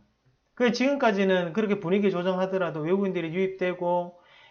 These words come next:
글로벌적인 증시 자체의 모습이 방향성이라는 게 있었기 때문에 상관없었지만 거기에 속아 넘어가지 않았지만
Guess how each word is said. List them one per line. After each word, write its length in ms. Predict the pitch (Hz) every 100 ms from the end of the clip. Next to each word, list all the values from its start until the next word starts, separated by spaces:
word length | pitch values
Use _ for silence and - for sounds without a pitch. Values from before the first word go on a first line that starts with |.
| -
글로벌적인 640 | 175 220 214 185 180 170
증시 300 | 170 190 190
자체의 400 | 160 151 - 175
모습이 480 | 151 156 175 156 160
방향성이라는 760 | - 143 208 220 185 160 147 143
게 60 |
있었기 360 | 180 185 - 151
때문에 420 | 135 135 135 139
상관없었지만 920 | - 226 254 170 185 - 131 117 110 - _ _ _ _
거기에 360 | 214 226 208 190
속아 320 | 233 285 214
넘어가지 440 | 196 208 170 147
않았지만 640 | 196 185 - 127 127 107